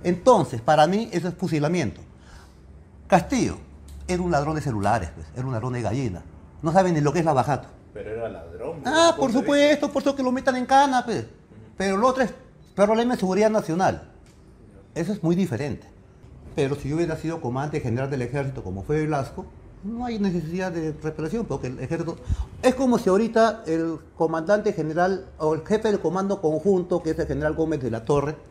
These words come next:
Speaker 1: el del mandil rosado, no sé si te acuerdas, ya, ya. Si este señor, que ahora él cierra filas con el fujimontesinismo, porque para él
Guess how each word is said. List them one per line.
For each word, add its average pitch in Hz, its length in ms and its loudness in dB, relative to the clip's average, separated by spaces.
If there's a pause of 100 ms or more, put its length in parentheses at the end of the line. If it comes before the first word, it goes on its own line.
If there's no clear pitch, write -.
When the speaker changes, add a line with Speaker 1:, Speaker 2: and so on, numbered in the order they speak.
(240)
Speaker 1:
el 135 100 -4
del 143 160 -4
mandil 156 320 2
rosado, 165 460 4
no 139 100 -4
sé 147 60 -6
si 139 60 -6
te 139 60 -4
acuerdas, 143 340 -2
ya, 110 140 -10 (500)
ya. - 120 -14
Si 196 80 -6
este 208 180 -2
señor, 196 380 -2 (280)
que - 80 0
ahora 165 420 4
él 175 120 -4
cierra 202 320 4
filas 180 300 -2
con 117 200 -8
el 110 80 -6
fujimontesinismo, 147 840 -6
porque 110 260 -8
para 120 320 2
él 202 160 -2